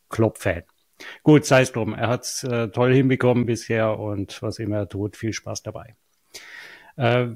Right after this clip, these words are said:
wir sind in der Vorschau auf das Spiel gegen den F C Bayern. Auch da, äh, unterscheide ich mich so ein bisschen vom durchschnittlichen F-C-A-Fan, weil,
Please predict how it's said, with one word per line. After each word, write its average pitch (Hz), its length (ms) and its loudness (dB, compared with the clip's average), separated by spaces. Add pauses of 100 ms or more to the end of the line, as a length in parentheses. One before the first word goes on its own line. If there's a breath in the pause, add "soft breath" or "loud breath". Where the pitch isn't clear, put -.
wir 139 320 0
sind 147 180 6
in 151 100 6
der 135 120 4
Vorschau 139 500 4
auf 120 160 -4
das 131 160 0
Spiel 143 300 2
gegen 123 240 2
den 120 100 -2
F 120 180 -2
C - 120 -6
Bayern. 170 480 4
Auch 117 320 -2
da, 135 720 0
äh, - 20 -2
unterscheide 127 540 0
ich 127 120 -8
mich 127 180 -4
so 127 100 -4
ein 110 80 -4
bisschen 117 360 -2
vom 113 280 -4
durchschnittlichen 120 600 -4
F-C-A-Fan, 120 920 -2
weil, 113 640 -2